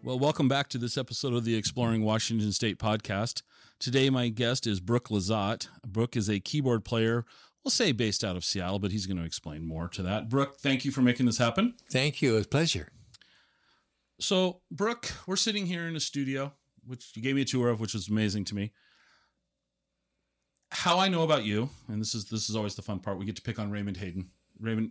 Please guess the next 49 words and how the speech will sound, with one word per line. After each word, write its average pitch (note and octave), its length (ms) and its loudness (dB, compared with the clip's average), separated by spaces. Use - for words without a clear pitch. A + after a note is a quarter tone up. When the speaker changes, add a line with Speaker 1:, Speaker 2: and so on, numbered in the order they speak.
Speaker 1:
Raymond B2+ 260 2
gets B2 160 -2
mentioned A#2 300 0
in G2+ 60 -2
a - 20 0
lot G2+ 180 0
of F#2 60 -2
the F2 80 -4
episodes, F2 400 -8
but, F#2+ 180 -10
uh, B2 180 2
Ray, C3 320 2
Ray C3+ 220 4
said, A#2+ 440 0
"You A2+ 160 2
need A#2 160 4
to G#2 60 -2
talk G2+ 220 0
to G2 60 -10
Brooke," A2+ 360 2
and F#2+ 460 -2
here - 180 -16
I D#2 140 -14
am. G2+ 160 -8
And G2+ 120 -6
it F2 60 -8
took, - 280 -8
took - 180 -2
quite C#3 220 6
a - 20 2
while G#2+ 160 4
for G#2+ 100 -4
me G2+ 120 0
to G2 100 0
actually F#2 280 -2
get F#2+ 120 -2
around G2 300 0
to, F#2+ 220 -2
uh, F2+ 320 0
reaching A#2+ 280 2
out F3 140 2
to B2 120 2
you, G#2 160 2
but A#2 320 -4
I'd F3 220 4
like A#2+ 140 2
to - 100 -4
know, G2 400 -2
h-, - 260 -16